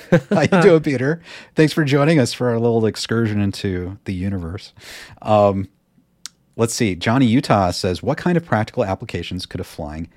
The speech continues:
Speaker 2: Tic Tac have?" Um, I don't know. Well, I might have a clip for that, Johnny. Let, let me, <laughs> let me, uh, pull it up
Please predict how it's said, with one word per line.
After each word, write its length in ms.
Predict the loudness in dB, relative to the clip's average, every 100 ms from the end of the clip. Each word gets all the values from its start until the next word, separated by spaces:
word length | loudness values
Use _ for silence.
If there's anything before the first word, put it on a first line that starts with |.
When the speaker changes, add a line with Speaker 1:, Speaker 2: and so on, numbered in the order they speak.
| _ -4
Speaker 2:
Tic 240 | -4 -4
Tac 320 | -8 -10 -10
have?" 420 | -16 -16 -16 -20 _ _ _ _ _ _ _ _ _ _ -4
Um, 380 | -4 -2 -6 -8 _ _ _ _ _ _ _ _ _ -8 2
I 80 | 4
don't 100 | 6
know. 120 | 6
Well, 300 | 6 6 4
I 100 | 4
might 220 | 6 6
have 160 | 4 2
a 40 |
clip 300 | 2 2 2
for 180 | 2 2
that, 180 | 2 0
Johnny. 340 | -4 -4 0 2
Let, 240 | 2 4
let 120 | 4
me, 180 | 4 4
<laughs> 140 | 2 4
let 160 | 4
me, 200 | 6 8
uh, 180 | 8 6 2 -2
pull 220 | 4 6
it 60 | 8
up 240 | 6 4